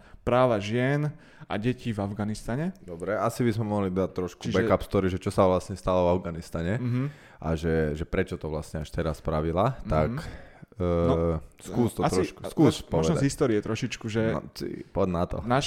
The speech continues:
Speaker 1: náš ročník vie, že, eh, jedenásteho septembra dvetisíc jedna
Speaker 2: Ty si
Speaker 1: bol
Speaker 2: to pamätáš?
Speaker 1: Nie.
Speaker 2: Ani ja.
Speaker 1: Ehm, v
Speaker 2: No,
Speaker 1: tom-,
Speaker 2: ja si to
Speaker 1: akože
Speaker 2: nepamätám,
Speaker 1: mali
Speaker 2: že
Speaker 1: sme,
Speaker 2: vôbec.
Speaker 1: pamätám si, že sme mali minútu ticha na základnej
Speaker 2: Fakt?
Speaker 1: škole.
Speaker 2: Ja,
Speaker 1: Mhm,
Speaker 2: ty
Speaker 1: normálne
Speaker 2: kokos,
Speaker 1: sme
Speaker 2: vôbec
Speaker 1: boli,
Speaker 2: neviem.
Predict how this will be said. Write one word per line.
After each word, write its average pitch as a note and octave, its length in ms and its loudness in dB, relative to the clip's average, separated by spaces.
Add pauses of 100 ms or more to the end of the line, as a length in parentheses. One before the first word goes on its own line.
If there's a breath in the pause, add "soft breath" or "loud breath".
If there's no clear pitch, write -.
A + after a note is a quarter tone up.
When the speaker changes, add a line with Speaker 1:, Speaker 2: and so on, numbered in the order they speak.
Speaker 1:
náš C3 240 0
ročník A#2+ 380 -2
vie, A2 160 0
že, A2 400 0
eh, G2+ 480 -10
jedenásteho A#2 400 -4
septembra G#2+ 480 -4
dvetisíc G#2+ 480 -8
jedna B2+ 480 -2 (420 soft breath)
Speaker 2:
Ty F2+ 140 -4
si G2+ 80 0
Speaker 1:
bol G#2+ 80 2
Speaker 2:
to F#2+ 80 4
pamätáš? F#2 480 0 (480)
Speaker 1:
Nie. F2 480 -10
Speaker 2:
Ani - 240 -6
ja. D3+ 80 0
Speaker 1:
Ehm, D#3+ 400 -6 (1400 soft breath)
v - 100 -14
Speaker 2:
No, F2+ 120 4
Speaker 1:
tom-, F#2 80 8
Speaker 2:
ja F#2+ 80 8
si G2+ 80 0
to G#2+ 60 2
Speaker 1:
akože F3+ 180 6 (160)
Speaker 2:
nepamätám, - 100 6
Speaker 1:
mali F#3 180 6
Speaker 2:
že E3+ 60 6
Speaker 1:
sme, F#3 140 6
Speaker 2:
vôbec. E3 160 4
Speaker 1:
pamätám E3 340 2
si, E3 120 -8
že D3 100 -2
sme C#3 160 -2
mali C3+ 480 2 (400 soft breath)
minútu C#3+ 400 -2
ticha A2+ 480 -6
na A2+ 160 -2
základnej A#2 320 -2
Speaker 2:
Fakt? F3 240 8
Speaker 1:
škole. A2 140 4 (180)
Speaker 2:
Ja, E2+ 160 4
Speaker 1:
Mhm, E2+ 80 0
Speaker 2:
ty - 20 -6
Speaker 1:
normálne C3 300 2
Speaker 2:
kokos, F2 160 2
Speaker 1:
sme G#2+ 60 8
Speaker 2:
vôbec G#2 180 8
Speaker 1:
boli, - 80 6
Speaker 2:
neviem. E2 260 2